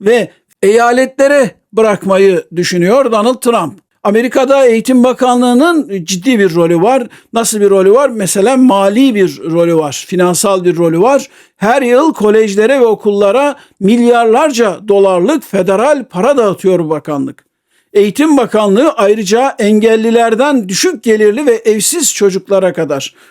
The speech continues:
homeless'lara kadar öğrencilere yönelik çeşitli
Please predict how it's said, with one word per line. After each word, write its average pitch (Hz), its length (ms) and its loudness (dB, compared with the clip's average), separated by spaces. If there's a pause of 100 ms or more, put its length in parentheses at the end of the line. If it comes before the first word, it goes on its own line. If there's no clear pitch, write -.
(120)
homeless'lara 214 720 0
kadar 226 460 0
öğrencilere 214 800 2 (220)
yönelik 202 560 0 (240)
çeşitli 226 640 -2